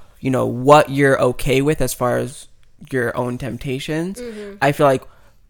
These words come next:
Speaker 1: it's easy to, for one person to be feeling like they're getting what they want, and then the other person to be like, "Well, this isn't what I want." You know, so
Speaker 2: Right.
Speaker 1: it's important to have that dialogue. I think, honestly, kissing someone in public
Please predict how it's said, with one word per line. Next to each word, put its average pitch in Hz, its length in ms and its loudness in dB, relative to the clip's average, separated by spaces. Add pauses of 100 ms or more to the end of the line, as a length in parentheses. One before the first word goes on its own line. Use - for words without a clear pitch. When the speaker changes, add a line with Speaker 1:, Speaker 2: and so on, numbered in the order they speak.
Speaker 1:
it's - 260 -2
easy 147 360 0
to, 135 500 0
for - 200 0
one 156 280 4
person 151 340 2
to 139 80 -4
be 131 80 -4
feeling 139 300 -2
like 131 340 -2
they're 131 140 2
getting 143 240 2
what 151 140 -2
they 151 80 0
want, 156 240 0
and 139 80 -2
then 127 80 -2
the 123 120 -6
other 139 180 0
person 131 340 -4
to 120 40 -6
be 120 60 -6
like, 120 220 -6
"Well, 120 200 -2
this 127 200 -6
isn't 113 200 -8
what - 140 -12
I 82 80 -10
want." - 260 -16 (140)
You 139 100 -6
know, - 80 -8
so 147 140 0
Speaker 2:
Right. 139 40 0
Speaker 1:
it's - 80 -2
important 190 300 4
to 190 40 -2
have 165 140 0
that 160 160 2
dialogue. 127 480 0 (360)
I 175 120 6
think, 156 260 -2
honestly, 156 680 0 (640)
kissing 170 280 0
someone 156 300 0
in 139 200 -2
public 160 600 2